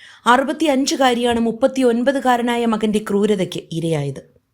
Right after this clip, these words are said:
രണ്ട് തവണ ഇയാൾ അമ്മയെ ലൈംഗികമായി ഉപദ്രവിച്ചു. പീഡനത്തിന് ശേഷം ഇത് നിങ്ങൾക്കുള്ള ശിക്ഷയാണ് എന്ന് ഇയാൾ പറയുകയും ചെയ്തു. വയോധികയുടെ പരാതിയിൽ പോലീസ്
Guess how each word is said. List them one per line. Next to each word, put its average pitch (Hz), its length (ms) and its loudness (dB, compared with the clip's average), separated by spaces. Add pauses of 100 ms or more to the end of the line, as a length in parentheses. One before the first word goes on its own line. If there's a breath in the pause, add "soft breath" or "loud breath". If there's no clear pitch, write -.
(480 soft breath)
രണ്ട് 254 420 4
തവണ 269 220 2
ഇയാൾ 226 260 0
അമ്മയെ 202 300 0
ലൈംഗികമായി 196 720 0
ഉപദ്രവിച്ചു. 156 580 -6 (680 soft breath)
പീഡനത്തിന് 233 500 0
ശേഷം 220 460 0
ഇത് 196 200 0
നിങ്ങൾക്കുള്ള 226 480 0
ശിക്ഷയാണ് 262 680 -2
എന്ന് 208 280 0 (380 loud breath)
ഇയാൾ 202 360 2
പറയുകയും 185 540 0
ചെയ്തു. - 280 -8 (680 soft breath)
വയോധികയുടെ 220 840 2
പരാതിയിൽ 202 500 0 (320 loud breath)
പോലീസ് 220 360 2